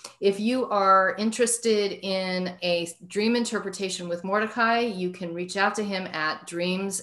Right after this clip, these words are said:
at kabbalah dot com. And for information on a one-on-one session with Mordecai to help you if there's any areas of, uh, sleep that you would like to improve, uh, you can reach him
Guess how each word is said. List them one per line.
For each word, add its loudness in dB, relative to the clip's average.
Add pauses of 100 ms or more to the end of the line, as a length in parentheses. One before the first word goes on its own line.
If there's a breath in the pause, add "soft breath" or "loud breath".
at 0
kabbalah 0
dot -4
com. -2 (500 loud breath)
And 2 (120)
for 2
information 0
on 0
a 0
one-on-one 0
session -2
with 0
Mordecai 0 (340 loud breath)
to -10
help -2
you -2
if -4
there's -2
any -4
areas 0
of, -6 (140)
uh, -6
sleep -2
that -4
you -4
would -6
like -2
to -8
improve, -2 (800 loud breath)
uh, 2
you -2
can -6
reach -2
him -4